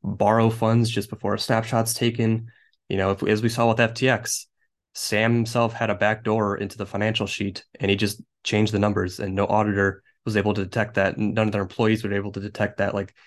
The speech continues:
you basically just cooked the books. And, you know, when you're able to manipulate those liabilities, you know,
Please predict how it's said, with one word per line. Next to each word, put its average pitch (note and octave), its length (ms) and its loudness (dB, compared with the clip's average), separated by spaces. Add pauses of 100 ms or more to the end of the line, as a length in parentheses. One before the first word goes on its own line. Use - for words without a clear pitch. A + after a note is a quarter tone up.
(160)
you A2+ 80 -2
basically A#2 280 4
just G#2 160 0
cooked A#2 200 -2
the G2 60 -4
books. - 440 -4 (600)
And, G2 520 2 (360)
you A2 80 -6
know, G2+ 80 -2
when A2 100 2
you're A2 80 4
able A#2 160 4
to G#2 80 2
manipulate G#2 420 0
those G2+ 180 -4
liabilities, G2+ 720 0
you G2+ 100 -8
know, F#2+ 240 -4